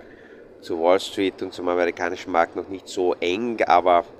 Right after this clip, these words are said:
einige eben gehören von Morgan Stanley und Goldman Sachs, die leider dort, äh, verstorben sind. Und wenn man, wenn man dann, äh, auf Ground Zero steht, vor diesen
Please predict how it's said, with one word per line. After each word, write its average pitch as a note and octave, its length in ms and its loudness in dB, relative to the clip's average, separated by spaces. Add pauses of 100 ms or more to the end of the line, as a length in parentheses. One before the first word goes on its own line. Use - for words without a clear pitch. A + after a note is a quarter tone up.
(680)
einige F2+ 340 -4
eben F2 240 -4
gehören F2 400 0
von D#2+ 280 -6
Morgan D#2+ 300 0
Stanley F#2+ 640 0
und E2+ 200 -2
Goldman E2+ 320 -2
Sachs, - 440 -2 (880)
die F2 280 2 (960)
leider F#2 520 -2
dort, - 320 -2
äh, D#2+ 520 -10
verstorben F2+ 440 0
sind. G2 260 -4 (600)
Und F#2 160 -6
wenn A2 140 4
man, A2+ 460 2
wenn G#2 160 0
man A#2 120 2
dann, G#2+ 360 2 (120)
äh, - 440 -8
auf - 240 -8
Ground G#2+ 340 0 (720)
Zero A2+ 400 2
steht, G#2 500 -2
vor G#2 140 -6
diesen G2+ 380 -6